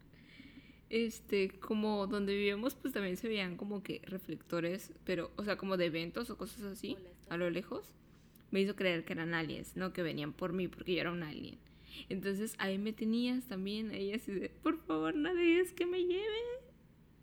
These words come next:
Speaker 1: Y este, y, o sea, según ella no era mi mamá, ¿eh? Sino que me había como que encontrado. Entonces yo así como de, "Pero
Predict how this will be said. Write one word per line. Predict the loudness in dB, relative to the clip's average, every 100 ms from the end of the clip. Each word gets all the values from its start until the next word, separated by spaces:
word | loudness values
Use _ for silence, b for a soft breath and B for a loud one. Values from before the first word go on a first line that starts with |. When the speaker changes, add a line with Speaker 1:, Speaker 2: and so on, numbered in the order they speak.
| -20 -20 -20 -18 B B B B -20 -20 -10 -4
Speaker 1:
Y | 0 0
este, | 0 -4 -8 -6 -6 -8 -16 -20 -20 -20 -20 -20 -20 -6
y, | 2 2
o |
sea, | 2
según | -2 -2 0
ella | 0 2
no | 2
era | 2 0
mi | 0
mamá, | 0 0 0 0
¿eh? | -2 -4 B B B B B -20 -20 -20 -20 B B B 0
Sino | 2 2
que | 0
me | 0
había | 2 0 -2
como | -2 0
que | 0
encontrado. | -2 0 -2 -2 0 0 0 -4 B B B B -20 -20 -20 -20 -20 -20 -20 -20 -20 -20 B B B B B B B -4
Entonces | -2 -2 -4 -4
yo | -4
así | -4 -2
como | 0
de, | 2 2
"Pero | 2